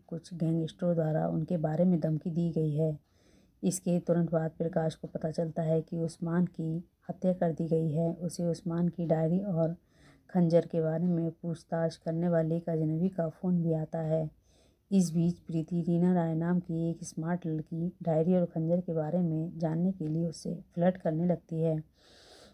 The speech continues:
और उसके करीब जाती है। प्रकाश ने उसकी हरकतों पर ध्यान दिया और पुलिस को उस्मान की डायरी, खंजर, उसकी हत्या और प्रीति के प्रयासों की कहानी बताई। वे उसे उसके साथ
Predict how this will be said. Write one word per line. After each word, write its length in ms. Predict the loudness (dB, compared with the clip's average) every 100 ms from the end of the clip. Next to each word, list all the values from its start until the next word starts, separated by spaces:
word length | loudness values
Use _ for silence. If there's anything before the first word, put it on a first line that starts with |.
| _ 2
और 140 | 4
उसके 240 | 4 0
करीब 340 | 0 2 2 2
जाती 380 | 2 2 -2 0
है। 160 | 0 -2 -4
प्रकाश 380 | -4 -2 -2 0 0
ने 240 | 0 -2 -6
उसकी 240 | -12 -4 0
हरकतों 460 | 2 0 -4 -4
पर 200 | -2 0
ध्यान 320 | 0 0 0 0
दिया 300 | 0 -2 -2
और 120 | -2 -2
पुलिस 320 | -2 -4 -4
को 300 | 0 0 0 -8 _ _ _ -4
उस्मान 420 | -2 2 4 4
की 140 | 2
डायरी, 440 | 0 2 2 0 -2 -2
खंजर, 480 | -2 2 2 0 -2
उसकी 280 | -10 -6 -2
हत्या 380 | -2 -2 -2 -2
और 160 | -4 -8
प्रीति 400 | -4 -4 -2 -2
के 140 | -4
प्रयासों 480 | -2 -2 -2 -4 -6
की 160 | -6
कहानी 400 | -6 -2 0 2
बताई। 420 | 2 0 -2 -2 -4 _ _ -20 _ -2
वे 120 | 6
उसे 340 | 6 6 2 -2
उसके 280 | -2 -4 -6
साथ 440 | -2 0 -2